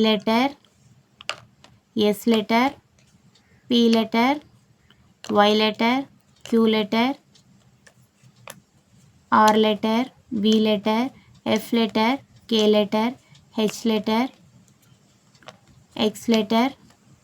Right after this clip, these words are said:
ఎల్ లెటర్, జెడ్ లెటర్, ఇవి రావడం అయితే జరిగింది.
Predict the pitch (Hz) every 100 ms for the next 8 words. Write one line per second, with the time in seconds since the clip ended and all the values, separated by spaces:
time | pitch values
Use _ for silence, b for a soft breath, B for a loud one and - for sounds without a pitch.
0 | - _ _ _ _ - _ _ _ _
1 | _ _ - 233 220 214 208 220 226 277
2 | - - - - _ _ _ _ - 208
3 | 185 214 185 202 202 202 208 - - _
4 | - - - _ _ _ _ _ _ _
5 | _ - - _ _ - - 220 220 214
6 | 202 202 196 190 190 262 349 415 _ -
7 | - - - - _ _ - 196 196 190
8 | 202 208 277